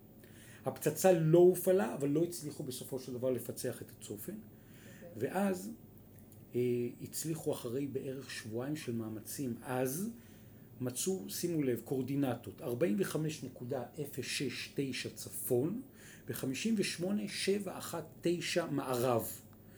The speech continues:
Speaker 1: מסתבר שאלה סוג של קורדינטות, מי שמכיר טופוגרפיה וכדור הארץ, שמבוססות על שדה מגנטי של כדור הארץ, זה המקומות שבהם נמצאת הפצצה בתוך בית ספר. פצצה שלא התפוצצה,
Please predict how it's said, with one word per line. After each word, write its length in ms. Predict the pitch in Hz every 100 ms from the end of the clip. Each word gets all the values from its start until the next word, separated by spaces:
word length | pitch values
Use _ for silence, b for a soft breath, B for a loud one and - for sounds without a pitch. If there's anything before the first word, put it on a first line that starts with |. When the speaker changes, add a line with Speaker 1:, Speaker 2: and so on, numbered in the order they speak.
| B B B B B
Speaker 1:
מסתבר 280 | - 190 226
שאלה 200 | 190 160
סוג 200 | - 165
של 160 | 165
קורדינטות, 680 | 160 123 107 123 196 196 123
מי 60 | 139
שמכיר 420 | 135 127 - 127
טופוגרפיה 600 | 120 - 104 123 170 143 110
וכדור 440 | 113 117 127 127
הארץ, 300 | 156 214 196
שמבוססות 600 | - 143 117 120 120 170
על 80 | 151
שדה 340 | 117 131 113
מגנטי 800 | 135 107 98 117 202 220 247 254 - B B B B
של 200 | - 123
כדור 320 | - 156 147
הארץ, 440 | 165 196 226 - -
זה 160 | 156
המקומות 580 | 175 185 156 156 170 226
שבהם 280 | - 151 170
נמצאת 300 | 156 156 160
הפצצה 440 | 151 - - 208 - -
בתוך 460 | 127 - - 196 -
בית 160 | 147 -
ספר. 440 | - 147 - - 95 - - - - - -
פצצה 260 | 123 135
שלא 340 | 156 143 123 135
התפוצצה, 760 | 131 - 113 - - - 175